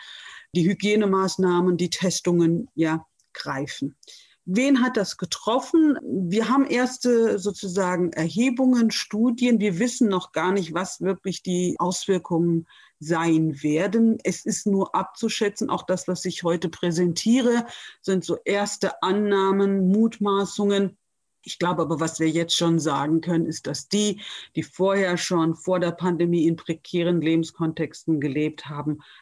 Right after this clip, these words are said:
weiterhin in prekären Kontexten leben und sich ihre Lage eigentlich verschärft hat. Ich glaube, das kann man sagen. In welcher Art und Weise, das werden die Studien, die auch aktuell laufen und wahrscheinlich dann auch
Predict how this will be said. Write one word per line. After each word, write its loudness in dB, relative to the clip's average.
weiterhin 2
in 4
prekären -2
Kontexten -4
leben 0
und -2
sich -12
ihre -4
Lage -2
eigentlich -2
verschärft -4
hat. -16
Ich -20
glaube, -4
das -4
kann -2
man 4
sagen. -2
In 2
welcher 0
Art 0
und 0
Weise, 0
das -6
werden 0
die -8
Studien, 0
die -2
auch -2
aktuell -2
laufen 0
und 0
wahrscheinlich -2
dann -2
auch -4